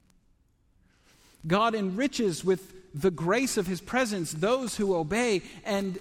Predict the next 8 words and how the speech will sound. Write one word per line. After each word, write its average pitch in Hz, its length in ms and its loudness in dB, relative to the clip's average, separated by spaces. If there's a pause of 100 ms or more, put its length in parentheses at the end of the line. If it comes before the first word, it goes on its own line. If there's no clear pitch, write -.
(120)
and 180 440 -6
keep 269 300 0
his 190 200 0
commands 175 1040 -4
and 151 160 -4
seek 170 240 -4
his 147 140 -6
presence. 101 680 -12